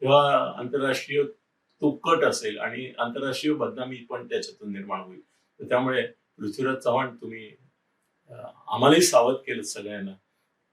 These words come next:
याच्याबद्दल तुमचे आभार. तुम्हाला राहवलं नाही हे चांगलं झालं, तुम्ही स्वतःला त्याच्यामुळे हायलाइट करून घेतलं. पण, अं, मोदी शहांचा राजीनामा येईल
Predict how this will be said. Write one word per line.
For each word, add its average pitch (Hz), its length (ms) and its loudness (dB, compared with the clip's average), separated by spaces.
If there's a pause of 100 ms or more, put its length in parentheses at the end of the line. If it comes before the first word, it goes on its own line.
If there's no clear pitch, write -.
(380)
याच्याबद्दल - 480 -4
तुमचे - 360 -6
आभार. 95 500 4
तुम्हाला - 760 -2
राहवलं 135 460 4
नाही 110 120 -4 (1200)
हे 95 60 -14
चांगलं 139 380 4
झालं, 98 200 -4 (680)
तुम्ही 101 420 -6
स्वतःला 113 440 0 (240)
त्याच्यामुळे 104 540 -8 (400)
हायलाइट 113 360 0
करून 131 260 -4
घेतलं. 113 340 -10 (400)
पण, 98 240 -2
अं, 95 120 -12 (2250)
मोदी 139 440 4
शहांचा 131 600 2
राजीनामा 107 500 -2
येईल 101 280 -10